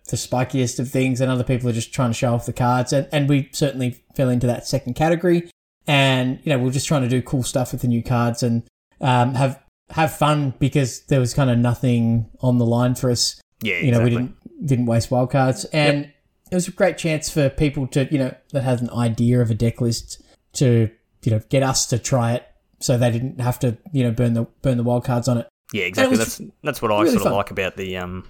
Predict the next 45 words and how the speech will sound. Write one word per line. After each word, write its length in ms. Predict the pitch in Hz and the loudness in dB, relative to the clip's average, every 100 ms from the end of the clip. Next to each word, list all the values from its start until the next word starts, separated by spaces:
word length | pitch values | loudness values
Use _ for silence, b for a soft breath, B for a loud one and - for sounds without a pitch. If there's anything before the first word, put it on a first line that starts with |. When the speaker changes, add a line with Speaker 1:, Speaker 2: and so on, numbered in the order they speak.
| - _ | -20 _
Speaker 2:
the 160 | 101 92 | -4 -2
early 160 | 92 | -4
access 300 | 90 - 92 | -6 -8 -10
thing. 200 | - 92 | -8 -8
It, 100 | 87 | -8
it, 160 | - 107 - - | -10 -14 -14 -16
it 120 | 113 | -6
does. 220 | 110 98 | -2 -2
It 80 | 98 | -4
just 160 | 135 - | -6 -4
gives 160 | 127 | -2
everyone 300 | 117 107 104 | -2 0 0
that 120 | 101 107 | -2 -2
little 240 | 127 139 | 0 0
bit 140 | 123 | 0
of 60 | 104 | -4
a 40 | 101 | -4
chance 380 | - 101 98 - | -4 -4 -4 -6
to 80 | |
go, 400 | 101 95 95 95 92 B B B B B - | -2 0 0 -2 -6 B B B B B -6
"Do 200 | 110 101 | -2 0
I 80 | 98 | 0
want 220 | 95 90 | -2 -4
to 100 | 98 | -8
spend 460 | - 92 92 90 92 | -4 -4 -4 -6 -6
my 160 | 90 | -4
wild 360 | 90 92 90 92 | -2 -2 -2 -2
cards 340 | 92 90 87 | -2 -4 -4
on 120 | 90 | -6
these 260 | 92 90 87 | -6 -8 -8
new 140 | 95 | -8
cards?" 480 | 90 123 175 180 123 | -2 0 0 -2 -2
Or, 320 | 101 92 95 - B B B | -2 0 -2 -6 B B B
you 100 | 92 | -4
know, 120 | 95 | -2
uh, 280 | 98 95 - - - - - | -2 -4 -8 -12 -14 -14 -6
get 140 | 101 | -6
a 20 | |
chance 260 | 95 98 87 | -4 -8 -8
to 100 | 101 | -8
see 300 | - 101 95 | -6 -4 -4
something 380 | - 92 - 92 | -4 -6 -6 -8
that 140 | 90 | -4
they 100 | 92 | -4
were 100 | 92 | -4